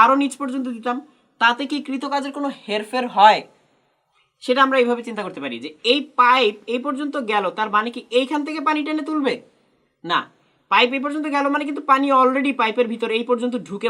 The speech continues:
বসে থাকবে। পাইপ আরো নিচ পর্যন্ত গেল, পানি এই পর্যন্ত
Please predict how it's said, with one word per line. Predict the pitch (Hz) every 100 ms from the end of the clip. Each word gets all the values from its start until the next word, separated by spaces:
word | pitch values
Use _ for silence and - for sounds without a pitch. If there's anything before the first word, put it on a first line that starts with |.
| 190
বসে | - 160
থাকবে। | 123 113 _ _ _ _ _ _ -
পাইপ | 220 254 254
আরো | 277
নিচ | 302 320
পর্যন্ত | 311 320 302
গেল, | 269 269 262
পানি | 247 247 247
এই | 277 277
পর্যন্ত | 254 269